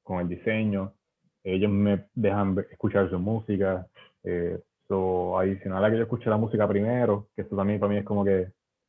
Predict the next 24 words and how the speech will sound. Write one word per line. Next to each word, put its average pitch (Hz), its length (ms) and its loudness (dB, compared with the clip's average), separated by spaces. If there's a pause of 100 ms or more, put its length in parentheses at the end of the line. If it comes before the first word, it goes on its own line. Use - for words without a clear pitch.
como 98 160 -2
que 98 80 -2
está 101 220 0
cool, 113 320 2 (400)
eh, 90 340 0 (840)
puedo 110 600 6 (640)
visualizar 101 760 0
mejor 107 360 0
lo, 101 160 2
lo, 92 240 -10
lo, 98 220 -4 (280)
la 98 220 0
onda 110 360 4
del, 98 220 2
del 92 120 -2
material, 92 440 0
¿no? 98 220 -8 (560)
Este, 95 540 0 (1800)
y 113 100 4
proponerle, 110 640 6
pues, - 220 -2
paletas 101 320 0
de 107 80 0
colores, 98 580 2